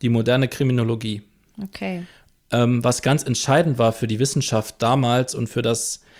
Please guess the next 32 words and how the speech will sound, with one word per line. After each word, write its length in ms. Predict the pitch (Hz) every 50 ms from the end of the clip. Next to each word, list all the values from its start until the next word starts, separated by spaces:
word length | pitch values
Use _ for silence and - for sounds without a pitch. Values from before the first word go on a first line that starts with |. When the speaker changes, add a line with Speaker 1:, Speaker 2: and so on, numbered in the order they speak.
| - -
Speaker 1:
Selbstverständnis 960 | _ - - 135 135 - - - 127 110 - - - 117 110 - - 113 - -
vieler, 500 | - 139 127 123 117 117 110 - - _ _
gerade 240 | - 127 147 151 156
auch 60 | -
vieler 180 | - 151 139 127
Naturwissenschaftler, 1120 | 117 113 - - 156 160 143 139 120 123 104 - 117 107 - - - - 110 123 147 151 - _ _ _ _ _ - _ _ - _ _ _ _ _
ist 600 | - 139 143 - - - - - - - - _ _ _ _ -
eine 120 | 127 123
philosophische 840 | - - 127 123 123 110 113 131 147 175 170 - - - - 101 98
Richtung, 580 | 107 101 - - - 117 110 113 127 151 165 - _ _ _ - -
der 80 | - 107
sogenannte 460 | 117 139 135 131 123 127 123 - 113
Positivismus. 1200 | - - 135 127 123 123 117 - - 110 110 123 135 - - 98 98 95 92 - - - - - - _
Speaker 2:
Was 220 | 190 185 180 - 185
ist 160 | - - -
das? 200 | 185 190 - - - _ _ _ - _ -
Speaker 1:
Ähm, 420 | 107 113 113 113 113 117 113 113 113 - _ _ _ _ -
den 140 | 127 117 120
gibt's 320 | 117 170 170 - - -
schon 180 | - - 135 127
seit 180 | 123 131 131 -
der 100 | 120 117
Antike 480 | 113 107 - - 151 151 - - 113
oder 140 | 107 107 107
die 160 | 101 104 98
Idee. 480 | 104 101 - 110 107 107 110 127 156 175 - _ _ _ _ - - _ _ _ _ _
Und 200 | 123 117 110 117
da 100 | 113 107
wird 160 | 135 143 143
davon 220 | 131 - - 123
ausgegangen, 760 | - 120 127 131 - - - 123 - 113 101 104 104 113 120 110
dass 360 | - 113 113 - - - _